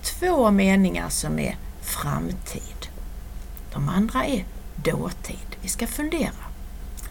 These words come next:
Vi börjar med första, nummer ett.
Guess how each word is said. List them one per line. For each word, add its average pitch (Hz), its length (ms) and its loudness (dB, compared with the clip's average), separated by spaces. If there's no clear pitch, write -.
Vi 196 60 -4
börjar 208 400 6
med 285 180 0
första, - 420 0
nummer 214 280 6
ett. - 420 -4